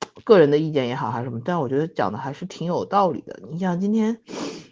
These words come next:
你看这个剧里面，因为我们是，我们是不可能拍这种题材的，各种原因太多，我觉得拍不出来。不是不能，不是不拍，是拍不让，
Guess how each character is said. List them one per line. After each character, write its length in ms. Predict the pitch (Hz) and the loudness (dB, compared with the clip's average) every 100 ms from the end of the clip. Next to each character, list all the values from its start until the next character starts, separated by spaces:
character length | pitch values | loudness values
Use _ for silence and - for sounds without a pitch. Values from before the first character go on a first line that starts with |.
| _ _ _ _ _ _ _ _ | _ _ _ _ _ _ _ _
你 100 | - | -8
看 240 | - 254 226 | 0 2 4
这 80 | 233 | 4
个 80 | |
剧 120 | 220 220 | 4 2
里 80 | |
面， 280 | - 60 58 | -4 -8 -12
因 120 | 135 190 | -2 2
为 60 | |
我 100 | 151 | 2
们 180 | 104 160 | 2 0
是， 80 | - | 0
我 120 | 139 | 0
们 140 | 131 208 | 2 0
是 60 | |
不 120 | - 247 | 0 0
可 80 | |
能 100 | 135 | 0
拍 160 | 101 202 | -2 -2
这 80 | 208 | 0
种 140 | 107 | -2
题 160 | - 139 | -4 -6
材 240 | - - | -6 -6
的， 240 | 180 156 - | -4 -4 -6
各 100 | - | -2
种 120 | 175 135 | 0 0
原 180 | 120 | -2
因 80 | 151 | -2
太 160 | 185 143 | 0 0
多， 120 | 156 | 0
我 60 | 113 | 0
觉 60 | |
得 40 | 117 | -2
拍 200 | - 180 | -2 -2
不 80 | |
出 120 | 180 170 | 0 0
来。 160 | 113 | 0
不 140 | 123 190 | 0 0
是 80 | 226 | 0
不 200 | - 214 | 2 2
能， 180 | 170 | 4
不 160 | 208 - | 0 -2
是 100 | 196 | -2
不 160 | 226 214 | -2 -2
拍， 220 | - 202 | 4 4
是 80 | 196 | 2
拍 180 | - 190 - _ | 0 -2 -2 _
不 60 | - | 2
让， 280 | 220 226 | 4 4